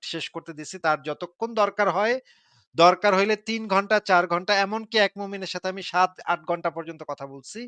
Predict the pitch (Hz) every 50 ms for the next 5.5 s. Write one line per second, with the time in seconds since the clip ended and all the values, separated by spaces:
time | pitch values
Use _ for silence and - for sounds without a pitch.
0 | 240 _ _ _ _ _ _ _ _ - 165 165 175 202 185 - - 180 185 180
1 | - 185 208 233 240 - _ _ _ _ _ - 160 160 170 175 180 180 175 214
2 | 220 220 - - 175 165 151 156 160 160 190 180 170 160 156 151 - - 165 160
3 | - - 165 - 165 170 - - - 233 262 277 254 - - 233 240 233 233 233
4 | 226 220 - - 196 - 190 190 180 - 170 160 - 151 147 143 151 143 139 143
5 | - 139 - 139 135 135 139 - - -